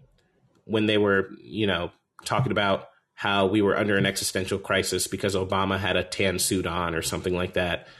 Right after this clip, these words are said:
It was easier to sort of ignore them or to say, "Oh, they're just bigoted," or whatever at first. But it, th-, once you start to recognize that there's just a different sort of snootier version of that going on in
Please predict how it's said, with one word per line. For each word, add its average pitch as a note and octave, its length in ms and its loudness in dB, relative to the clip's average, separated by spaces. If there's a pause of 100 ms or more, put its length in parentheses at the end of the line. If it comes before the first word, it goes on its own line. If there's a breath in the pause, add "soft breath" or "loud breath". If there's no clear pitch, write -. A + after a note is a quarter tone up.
(300 loud breath)
It C#3 60 6
was C#3 160 6
easier F3 300 4
to A2+ 60 -2
sort A#2 240 2
of G2+ 100 -2
ignore G#2 340 -2
them G2+ 420 -2
or G2+ 120 -4
to - 120 -8
say, F#2+ 240 -2
"Oh, F#2+ 220 -4
they're F#2+ 220 -2
just F#2+ 380 -4 (440 soft breath)
bigoted," G2 380 4
or F#2+ 60 4
whatever G2 320 2
at - 100 -2
first. G2+ 400 0 (420 loud breath)
But - 320 0 (1200)
it, - 120 -6 (520)
th-, B2+ 240 -6
once C3 320 2
you G3 80 2
start D#3+ 200 2
to C3 60 2
recognize G#2+ 540 0
that G#2 160 0
there's A2 160 0
just A2+ 220 0
a G#2 60 2
different B2 540 0 (800)
sort B2 260 4
of G2+ 60 0
snootier B2+ 540 4
version G#2+ 340 2
of F#2+ 80 -4
that F#2 240 -2
going F#2+ 240 -2
on F#2+ 340 -4 (100)
in F#2+ 380 -4